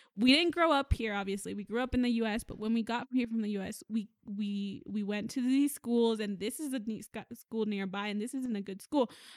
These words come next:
But I'm like, "My sisters are in the best university of, of the country." And they, they literally beat, I don't know how many thousands and thousands of students to get into that university.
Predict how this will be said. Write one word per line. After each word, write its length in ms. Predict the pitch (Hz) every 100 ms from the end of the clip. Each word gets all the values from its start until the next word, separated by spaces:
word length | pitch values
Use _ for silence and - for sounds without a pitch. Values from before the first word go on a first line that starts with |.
| -
But 80 | 240
I'm 100 | 240
like, 180 | 220 202
"My 260 | 214 247
sisters 500 | 254 254 - 226 220
are 80 | 214
in 120 | 208
the 60 | 202
best 360 | 185 190 -
university 680 | 208 202 190 202 202 - 196 - -
of, 360 | 214 220 196 - - - _ _ -
of 240 | 226 208 190
the 80 | 202
country." 600 | - 269 277 - 78 - _ _ -
And 280 | 220 214 202
they, 460 | 214 214 208 180 190
they 380 | 214 208 208 208
literally 800 | 226 240 240 226 220 220 202 190 190
beat, 200 | 220 -
I 140 | 208
don't 120 | 233
know 200 | 233 220
how 180 | 226 226
many 220 | 220 220 -
thousands 400 | 208 214 226 214
and 140 | 208
thousands 320 | 196 202 208
of 80 | 185
students 400 | - 254 226 220
to 100 | -
get 280 | 190 202 202
into 240 | 196 220
that 140 | 208 175
university. 800 | 202 190 214 254 226 - 196